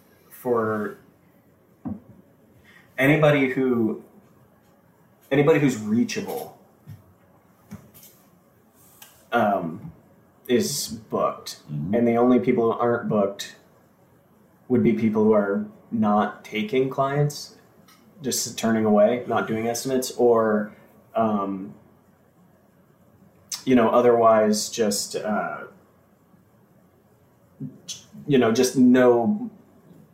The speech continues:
Speaker 1: no eth-, like, just charging way too much.
Speaker 2: Mm-hmm.
Speaker 1: And, and again,
Speaker 2: Mm-hmm.
Speaker 1: I know that's loaded, 'cause what is way too much?
Speaker 2: It is,
Speaker 1: You know,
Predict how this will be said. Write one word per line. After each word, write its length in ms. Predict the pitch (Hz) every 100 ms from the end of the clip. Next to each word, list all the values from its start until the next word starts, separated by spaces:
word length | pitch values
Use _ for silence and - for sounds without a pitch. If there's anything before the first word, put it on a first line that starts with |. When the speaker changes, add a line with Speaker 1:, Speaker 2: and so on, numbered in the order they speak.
| _ _
Speaker 1:
no 280 | 127 127 113
eth-, 300 | 110 107 -
like, 160 | 123 107
just 320 | 131 - -
charging 440 | - 110 104 92
way 160 | 92 87
too 160 | - 71
much. 320 | - - -
Speaker 2:
Mm-hmm. 260 | 123 135 143 -
Speaker 1:
And, 260 | 139 127 127
and 240 | 120 107 - -
again, 400 | 127 120 104 -
Speaker 2:
Mm-hmm. 200 | 98 113 117 -
Speaker 1:
I 80 |
know 160 | 113 120
that's 220 | 117 110
loaded, 480 | 117 107 92 69 -
'cause 160 | 113 107
what 160 | 123
is 120 | 120 110
way 160 | 107
too 140 | 107 117
much? 340 | 107 - -
Speaker 2:
It 80 | 143
is, 80 | 170
Speaker 1:
You 80 | 113
know, 240 | 143 -